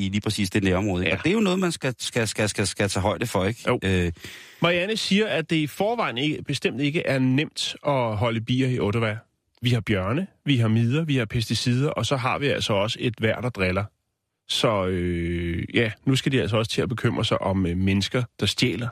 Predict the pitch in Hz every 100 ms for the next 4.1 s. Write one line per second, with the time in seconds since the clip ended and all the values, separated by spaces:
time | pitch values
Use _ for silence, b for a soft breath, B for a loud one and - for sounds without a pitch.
0 | - 95 87 87 85 - - 90 - B
1 | B B B B - 101 175 180 196 214
2 | 220 190 - - - _ _ _ _ _
3 | _ _ 156 147 160 139 131 135 101 -